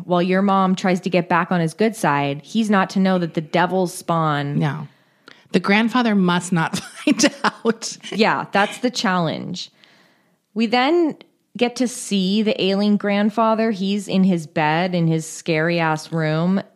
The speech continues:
Speaker 1: Again, another very dusty room that needs to be cleaned.
Speaker 2: No.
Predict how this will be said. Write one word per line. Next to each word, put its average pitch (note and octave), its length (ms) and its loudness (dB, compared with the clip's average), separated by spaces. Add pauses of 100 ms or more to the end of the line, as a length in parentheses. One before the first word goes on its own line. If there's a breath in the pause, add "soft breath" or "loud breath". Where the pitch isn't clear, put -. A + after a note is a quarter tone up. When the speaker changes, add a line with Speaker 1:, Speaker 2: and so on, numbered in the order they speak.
(380)
Speaker 1:
Again, E3+ 500 2
another E3+ 400 2
very E3 400 0
dusty D#3+ 480 -2
room D#3 440 0
that D3+ 120 0
needs D#3 220 -2
to E3+ 100 -4
be D#3+ 140 -4
cleaned. D#3+ 680 0 (500)
Speaker 2:
No. F#3 260 2